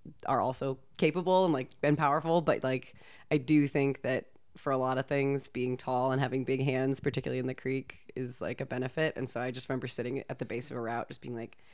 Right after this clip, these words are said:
"You know what? Like, I don't have a reach and, like, I don't have big hands, but I'm really stubborn. And, like, <laughs> I, I have a lot of tenacity and, like, I can do this." <laughs> And so I wrote that poem kind of for myself, but also for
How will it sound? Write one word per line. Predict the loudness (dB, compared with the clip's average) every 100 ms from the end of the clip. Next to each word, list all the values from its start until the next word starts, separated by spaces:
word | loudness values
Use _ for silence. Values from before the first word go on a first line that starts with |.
| -20 -20 -20 -20 _ _
"You | -4
know | -2
what? | 0 0 -2
Like, | -4 -6 -4
I | 0
don't | 2 2
have | 0 0
a | 0
reach | -4 -6 -10 -10 -10 -4
and, | -4
like, | -2 0
I | 2
don't | 4
have | 2
big | 2 2
hands, | 0 -4 -6 -8
but | -8 -8 -10 -18 -10
I'm | -4 -4 0
really | 2 2
stubborn. | 0 -2 -6 -6 -8 -8 -4
And, | -2
like, | -2 -4 -2
<laughs> |
I, | 0 4 4 4 -2 -8 -14 -14 -2 0
I |
have | 4 4 4 4
a |
lot | 6 6
of | 4
tenacity | 2 2 0 -2 -6 -6 -4
and, | -6
like, | -6 -10 -14 -20 -20 -20 _ 2
I | 4
can | 6 4
do | 4
this." | -2 -4 -8 -8 -10 2
<laughs> | 4 4 0 -4
And | -2 -2
so | -2 -2 -4 -6
I | -4
wrote | -2 -2 -2
that | -6
poem | -2 -2 0 2
kind | 6 6
of | 6
for | 2
myself, | 2 2 2 2 0
but | 0
also | 0 0 -2
for | -4 -4 -4